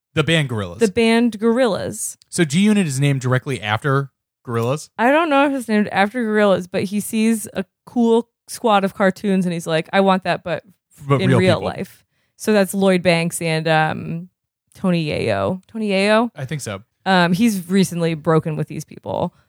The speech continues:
Speaker 2: Uh, or maybe not so recently at this point, but, um, I don't think they're on good terms anymore.
Speaker 1: I can't help but think of Lloyd Blankfein whenever I hear Lloyd Banks' name.
Speaker 2: Wait, what's, who's Lloyd Blankfein?
Speaker 1: He's the C E O of Goldman Sachs.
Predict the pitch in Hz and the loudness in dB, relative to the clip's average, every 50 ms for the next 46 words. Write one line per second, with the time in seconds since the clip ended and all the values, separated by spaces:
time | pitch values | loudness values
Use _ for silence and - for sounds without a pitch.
0 | _ _ _ _ 175 175 165 165 170 - 196 208 202 196 196 180 175 170 - 165 | _ _ _ _ 0 2 2 2 2 0 2 2 4 4 4 2 2 0 -2 -4
1 | 156 160 170 160 175 160 - - - - - - - - - - - - - 80 | -4 -4 -6 -8 -8 -10 -12 -12 -12 -14 -16 -14 -14 -16 -16 -14 -12 -10 -10 -10
2 | 80 - - - 156 151 113 101 - - 175 156 170 - 190 - - 95 90 175 | -10 -10 -8 -6 -4 -4 -4 -4 -2 -2 0 0 0 -2 -4 -4 -4 -6 -6 -6
3 | - - - - - - 170 185 - 55 - - 50 60 - 202 196 - _ _ | -8 -10 -10 -10 -10 -8 -8 -6 -6 -6 -6 -6 -6 -4 -6 -6 -8 -10 _ _
4 | _ _ _ _ _ _ - 151 160 170 165 _ _ _ _ - - - 202 214 | _ _ _ _ _ _ -2 0 0 0 -2 _ _ _ _ -10 -4 0 0 0
5 | 202 190 170 196 180 180 170 143 127 120 160 156 - _ _ 165 156 143 151 127 | 0 0 0 0 0 -2 -6 -12 -6 -4 -4 -4 -4 _ _ -10 -8 -6 -6 -6
6 | 117 117 113 117 123 131 131 139 127 113 - 117 113 117 117 110 - - 127 107 | -6 -6 -4 0 2 2 2 2 0 -4 -6 -4 -2 -2 -2 -4 -6 -6 -4 -4
7 | 98 95 95 98 107 113 _ _ 139 127 120 117 110 113 113 110 110 98 123 123 | -4 -4 -8 -10 -14 -20 _ _ -10 -6 -4 -4 -2 0 0 0 0 0 -2 -4
8 | 107 104 101 101 104 107 104 110 110 110 104 101 101 101 104 98 95 92 - - | -4 -4 -6 -8 -12 -10 -6 -2 -2 -2 -2 -4 -4 -2 0 0 0 -2 -6 -8
9 | 110 92 - - 110 135 - _ _ _ _ - 226 214 208 196 208 202 - 208 | -8 -8 -8 -8 -10 -12 -14 _ _ _ _ -4 -2 0 2 0 0 0 -2 -6
10 | 202 - - 208 185 226 214 190 190 202 196 190 190 190 185 180 185 180 190 185 | -6 -6 -10 -6 -2 -2 -2 0 0 0 2 2 2 0 0 0 0 0 0 -2
11 | - 131 120 156 160 - 160 165 185 190 170 156 151 143 139 131 131 123 117 123 | -4 -2 0 0 2 2 0 0 0 0 0 0 2 2 2 2 2 0 -2 -4
12 | 117 107 113 110 - - 123 107 104 - - - | -4 -4 -4 -4 -2 -2 -2 -2 -4 -4 -4 -4